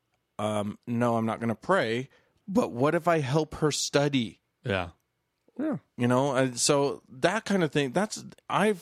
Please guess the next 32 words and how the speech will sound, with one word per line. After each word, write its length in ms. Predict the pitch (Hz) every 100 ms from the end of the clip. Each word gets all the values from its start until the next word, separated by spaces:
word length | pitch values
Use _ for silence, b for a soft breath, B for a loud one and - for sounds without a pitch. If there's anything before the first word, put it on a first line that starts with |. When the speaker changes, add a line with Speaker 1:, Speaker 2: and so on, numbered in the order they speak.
| -
Speaker 1:
look 240 | 147 156
at 200 | 160 127
those 240 | 135 147 139
things, 260 | 147 131 -
if 160 | 180 208
you 80 | 214
can 140 | 180
find 320 | - 139 135
something. 300 | 120 98 110
I 20 | 131
mean, 380 | 143 139 135
you 100 | 151
may 140 | 151 151
not 160 | 139
be 100 | 120
able 140 | 107 113
to. 120 | 113
He's 220 | 120 120
in 80 | 117
California, 500 | 113 113 - 101 101
you're 140 | 107 104
not. 280 | 92 92
Speaker 2:
And 60 | -
Speaker 1:
And 80 | -
Speaker 2:
that's 160 | 107
Speaker 1:
then 100 | 101
Speaker 2:
the 40 | -
trick 220 | 143 -
with 140 | 113
this 180 | 120 107
question. 540 | - 147 131 - 90 67
Speaker 1:
Sure. 300 | - 107